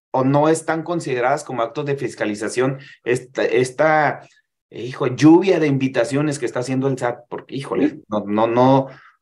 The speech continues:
Speaker 1: perdón la expresión, pero no, no la acabamos.
Speaker 2: Yo, yo considero que sí. O sea, finalmente esa es una, esa es una invitación, pero, eh, a, a partir de ahí es que el, el contribuyente decide voluntariamente hacer alguna regularización de algo que se detectó que posiblemente esté mal.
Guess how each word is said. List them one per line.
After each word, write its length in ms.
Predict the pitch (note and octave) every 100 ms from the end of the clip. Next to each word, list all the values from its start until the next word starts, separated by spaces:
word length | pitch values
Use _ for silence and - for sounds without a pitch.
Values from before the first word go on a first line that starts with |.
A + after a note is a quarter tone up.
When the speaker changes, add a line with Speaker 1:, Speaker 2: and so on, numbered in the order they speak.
| _
Speaker 1:
perdón 260 | B2 A#2+ D3
la 60 |
expresión, 500 | E3 C3+ A#2 C#3+ E3+
pero 480 | D3 C3 A#2 G2 - _ _ _ - G2+ -
no, 100 | -
no 100 | C3
la 80 | D#3
acabamos. 680 | C3+ G2 B2 D3+ A2+ - _ _ _ _ _ _ - _ -
Speaker 2:
Yo, 120 | D3+
yo 160 | E3+
considero 480 | D#3+ F#3 D#3 D3 E3+
que 80 | A2+
sí. 420 | - C3+ A2+ G2+ C3
O 60 |
sea, 140 | A2+ A#2+
finalmente 520 | B2 C#3 C#3+ C#3+ D#3
esa 140 | -
es 120 | D#3
una, 240 | D3+ D#3 D3+
esa 140 | C3 D3
es 100 | D#3
una 140 | D#3
invitación, 760 | C3 A#2+ A2+ - C#3 D3+ F3+ - - _ _ -
pero, 420 | A#2 A2+ - -
eh, 160 | B2 -
a, 240 | A2+ -
a 80 | -
partir 280 | B2 C3 D#3
de 80 | F3
ahí 220 | E3+ F#3
es 200 | E3+ -
que 300 | F3 D#3+ -
el, 160 | C3 -
el 140 | A2
contribuyente 580 | - G#2 A2+ A2 C3+ E3
decide 360 | C3 - C#3+ C3+
voluntariamente 840 | B2+ G#2+ B2+ C#3+ D3 D3 C#3+ C#3+
hacer 240 | B2 C3
alguna 260 | B2+ B2+ C3+
regularización 840 | A#2+ G#2 G#2 G2 G#2+ G#2 C3+ F#3
de 120 | A2+
algo 300 | A#2 C3 C3+
que 80 | -
se 140 | - A2
detectó 500 | - - - G#2+ -
que 100 | -
posiblemente 920 | - A2 G2 - D3 D3 C#3 C3+ -
esté 200 | - A#2+
mal. 300 | A#2+ D#3+